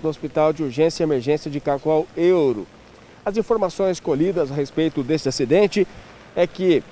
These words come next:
o condutor do automóvel, ele seguia pela Rua Antônio Deodato Durso, sentido bairro Floresta,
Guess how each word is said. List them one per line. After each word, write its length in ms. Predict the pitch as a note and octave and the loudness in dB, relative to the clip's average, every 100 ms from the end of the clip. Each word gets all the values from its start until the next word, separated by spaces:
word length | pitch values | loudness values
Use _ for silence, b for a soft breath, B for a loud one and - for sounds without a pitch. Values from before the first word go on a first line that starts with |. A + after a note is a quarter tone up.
| - B B | -20 B B
o 80 | E3 | -8
condutor 480 | D#3 G#3+ F#3+ F#3 E3 | 0 0 0 0 0
do 100 | D3+ | 2
automóvel, 720 | E3 F#3 F3+ E3 F3+ F#3+ F#3+ | 2 2 2 4 4 4 2
ele 140 | F3+ E3+ | 0 0
seguia 600 | - F3 A#2+ E3+ A#3 F#3+ | 0 0 -2 -2 0 0
pela 260 | F3 D#3+ | 2 2
Rua 260 | D3 D#3+ D#3 D#3 | 2 0 0 0
Antônio 480 | D#3 - F3 G3 | -2 0 -2 0
Deodato 400 | C#3 C3+ C#3 C#3 | -2 -2 -2 -4
Durso, 420 | B2 C#3 F#3 F#3 F3 | -6 -2 -4 -4 -6
sentido 600 | - E3 - F#3 F#3 C#3+ | -2 -2 -2 -6 -2 0
bairro 240 | C#3 C3+ | -2 -2
Floresta, 600 | C3+ A#2 B2+ E3 - | -2 2 2 2 -2